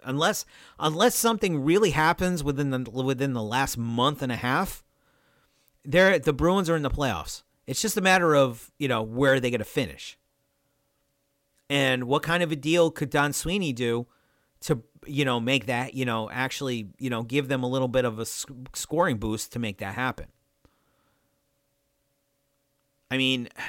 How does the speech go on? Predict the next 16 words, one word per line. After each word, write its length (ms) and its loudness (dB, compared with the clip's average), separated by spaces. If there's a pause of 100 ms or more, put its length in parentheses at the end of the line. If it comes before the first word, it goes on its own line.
<sighs> 260 -20
I, 340 -8
I, 260 -14 (380)
I 120 -6
know 260 0
people 400 -2
are 180 4
on, 300 0
you 120 -6
know, 280 -4
I 140 -8
know 180 -2
that 140 -6
there's 180 -6
talk 300 -2
about 340 -4